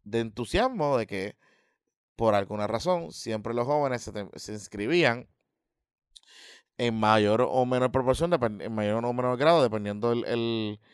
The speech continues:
el evento y los candidatos que estuviesen en ese evento. Pero cuando llegaban las elecciones, pues no iban, no iban a votar. No iban a votar. Y eso puede ser por muchas razones.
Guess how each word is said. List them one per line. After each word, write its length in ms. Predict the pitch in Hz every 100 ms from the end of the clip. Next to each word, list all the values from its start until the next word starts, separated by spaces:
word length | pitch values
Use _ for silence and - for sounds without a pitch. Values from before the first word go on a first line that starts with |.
| _ -
el 160 | 123
evento 440 | 127 135 143 - 127
y 40 |
los 120 | 117
candidatos 420 | - 107 101 98
que 80 | -
estuviesen 300 | 120 123 123
en 120 | 123
ese 180 | 135 139
evento. 400 | 165 190 - 120 _ - - - -
Pero 200 | 123 120
cuando 260 | 123 127
llegaban 400 | 120 113 104 107
las 120 | 127
elecciones, 560 | 143 151 - 233 185 180 _ _ _ _ _
pues 840 | 127 131 131 127 127 123 123 120
no 240 | 113 185 254
iban, 380 | 143 104 98 - _ _ _ _ _
no 160 | 156 226
iban 160 | 214
a 40 | 165
votar. 260 | 117 - _ _ _ _ _ _ _ _ _ _ _
No 120 | 135
iban 120 | 175
a 40 | 151
votar. 220 | 110 92
Y 120 | -
eso 180 | 143 185
puede 160 | 175 180
ser 160 | 180
por 100 | 165
muchas 220 | 156 135 156
razones. 380 | 135 135 101